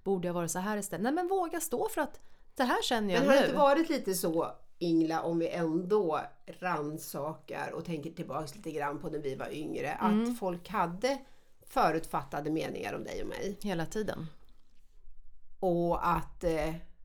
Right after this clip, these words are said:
Speaker 2: folk redan hade, redan haft en bedömning på oss innan de ens har lärt känna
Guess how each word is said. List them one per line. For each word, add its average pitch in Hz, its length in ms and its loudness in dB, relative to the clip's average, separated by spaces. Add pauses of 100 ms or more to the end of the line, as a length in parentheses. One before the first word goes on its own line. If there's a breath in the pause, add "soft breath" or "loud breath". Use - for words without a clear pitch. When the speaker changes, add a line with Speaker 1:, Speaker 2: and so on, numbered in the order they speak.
(560)
Speaker 2:
folk 165 500 0
redan 165 360 0
hade, 156 220 0
redan 151 680 -2 (560)
haft 208 360 -2
en 208 200 4
bedömning 156 460 2
på 143 120 -4
oss 143 180 -4
innan 156 240 -2
de 156 120 -2
ens 143 180 -2
har 147 60 -4
lärt 143 160 -6
känna 185 500 2